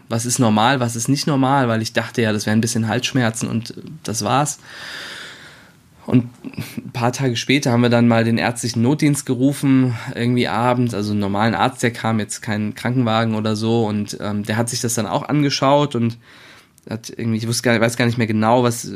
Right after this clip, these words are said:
warum wir den gerufen <laughs> hatten, aber der sagte dann einen Satz, der mich dann auch noch eine Weile verfolgt hat, und zwar sagte der,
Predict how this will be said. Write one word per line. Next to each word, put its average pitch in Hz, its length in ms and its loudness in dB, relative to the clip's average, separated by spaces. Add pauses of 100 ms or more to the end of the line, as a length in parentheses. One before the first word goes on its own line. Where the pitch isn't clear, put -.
warum 113 400 0
wir 117 80 0
den 113 160 2
gerufen 113 300 -4
<laughs> - 80 -6
hatten, - 400 -6
aber 107 380 -2 (680)
der 117 300 2
sagte 110 480 2
dann 113 260 0
einen 107 400 -2
Satz, 113 320 0
der 110 140 0
mich 107 160 0
dann - 180 -4
auch 117 160 2
noch 135 120 4
eine 127 180 2
Weile 113 220 2
verfolgt 113 440 -6
hat, 107 80 -6
und 107 80 -6
zwar 107 260 -2
sagte 110 380 -4
der, 117 360 0